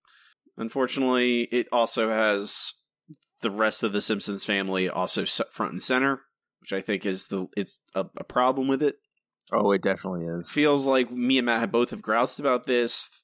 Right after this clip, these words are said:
Speaker 1: through, through our new episode reviews on the Patreon. It feels very much like ever since a, a, a thing that is a, a, a, something that's not mentioned, I think, in a lot of, uh, the,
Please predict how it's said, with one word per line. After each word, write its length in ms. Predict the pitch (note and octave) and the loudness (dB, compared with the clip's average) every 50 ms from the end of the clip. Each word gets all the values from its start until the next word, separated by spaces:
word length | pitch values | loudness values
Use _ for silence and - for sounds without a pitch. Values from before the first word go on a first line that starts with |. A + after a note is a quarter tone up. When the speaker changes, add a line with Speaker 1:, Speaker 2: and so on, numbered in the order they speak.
| _ _ | _ _
Speaker 1:
through, 420 | - - A2+ G2+ F#2+ G2 F#2+ F#2+ - | -8 -4 -2 0 0 0 -2 -4 -6
through 380 | - - - G#2+ G2+ G2 G2 | -12 -8 -4 -2 0 2 2
our 160 | F#2+ F#2+ F#2 F#2 | 2 2 0 0
new 220 | F#2 G2+ A#2+ C3+ | 0 0 2 2
episode 260 | C3+ C3 - C3 B2+ | 0 0 -2 -2 -2
reviews 440 | A#2+ A#2 A2+ A2+ A2+ A2 A2 G#2 G2 | -2 0 0 0 2 2 0 -2 -4
on 80 | F#2+ F#2 | -6 -6
the 60 | E2+ | -4
Patreon. 560 | - A2+ G#2+ G2 - G#2 G2+ F#2+ F#2 F#2+ F#2+ - - - - - - - - - - - _ _ | 0 0 0 0 0 -2 0 0 0 -2 -4 -8 -16 -20 -20 -20 -20 -20 -20 -20 -20 -20 _ _
It 80 | - - | -8 -2
feels 260 | - B2+ A#2 A2+ G#2 | 0 0 0 -2 -4
very 300 | G2+ F#2+ B2 B2+ C3+ C#3+ | -2 0 2 2 4 2
much 320 | C3+ B2 A#2 A2 - - - | 2 2 0 0 -2 -2 0
like 280 | A#2 G#2 G2 F#2 - - | 0 0 0 -2 -4 -2
ever 260 | - D3 C#3+ C#3+ C#3 | -2 -2 0 0 -2
since 680 | C3 - - B2+ A2+ A2 G2 - - - - C3 - - - _ _ _ | -2 -2 0 0 0 -2 -2 -2 0 0 0 0 -2 -4 -8 _ _ _
a, 260 | A2+ A2+ - G2 A2+ A#2 - | -2 0 0 0 -2 0 0
a, 60 | A#2 | -2
a 40 | A#2+ | -2
thing 240 | - - F3 D#3+ D3 | 0 0 0 0 2
that 160 | C#3+ C3+ C3 | 2 0 2
is 300 | G#2+ C3+ C3+ B2 A2+ A#2+ - | 2 0 0 0 -2 -4 -2
a, 260 | - A#2+ A#2 - - A#2+ | 0 0 0 0 -2 -2
a, 60 | - - - _ _ - | -4 -4 -10 _ _ -4
a, 100 | C3+ - - | -4 -2 -2
something 360 | - - A#3+ B3 A#3+ A#3 G#3+ | -2 -2 -2 -2 -2 -2 0
that's 200 | E3+ C3+ - - | -2 -2 -2 -2
not 280 | D3+ D#3 - F3+ D#3 D3 | 0 2 2 2 0 0
mentioned, 480 | D3 D3 D3+ D3 - - D3+ C#3+ C#3 | 0 0 0 0 0 -2 0 0 2
I 120 | C3 C3 B2 | 2 0 0
think, 420 | - B2+ A#2 A#2 A2+ - - - - - - - - - - _ | 0 0 0 0 -2 -4 -10 -16 -20 -20 -20 -20 -20 -20 -10 _
in 100 | - B2+ | -2 0
a 100 | B2+ A#2 | 2 4
lot 280 | A#2 A#2 A#2+ A#2 A2+ - | 4 4 4 2 2 2
of, 240 | A2+ A2+ G#2+ G2+ A2+ G#2 - - | 2 2 2 0 -4 -4 -2 0
uh, 320 | A2 G#2+ G2+ G2 F#2+ F2+ | 2 4 4 2 2 0
the, 480 | F#2+ G#2+ G#2+ G#2 G2 F#2+ F#2 F2+ F2 | 0 0 0 2 0 0 -2 -2 -4